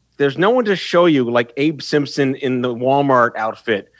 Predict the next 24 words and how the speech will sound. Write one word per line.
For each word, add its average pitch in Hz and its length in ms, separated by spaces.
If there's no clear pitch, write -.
you 135 120
know, 120 160
"Go 175 200
to 180 80
aisle 156 300
seven 131 460
and 120 120
buy 120 220
this," 113 320
or 107 80
"Talk 156 300
to 131 80
Trisha 139 360
in 120 120
pharmacy 123 580
and 110 80
get 107 220
this." 143 320
And 156 200
if 151 120
you've 240 380
finished 240 360
your 185 120
shopping 208 640